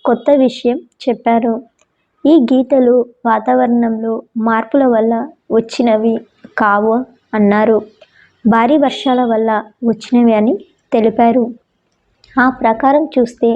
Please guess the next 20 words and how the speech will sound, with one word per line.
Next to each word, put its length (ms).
క్రీస్తు 360
పూర్వం 460
రెండు 280
వేల 220
ఐదు 120
వందల 360
సంవత్సరాల 600
నుంచి 420
ఈ 80
పిరమిడ్ 500
ఉన్న 200
చోట 260
భారీ 380
వర్షాలు 520
లేవు. 300
అంతకుముందు 760
ఉండేవి. 520
అందువల్ల 520
ఇది 300
అప్పటిది 600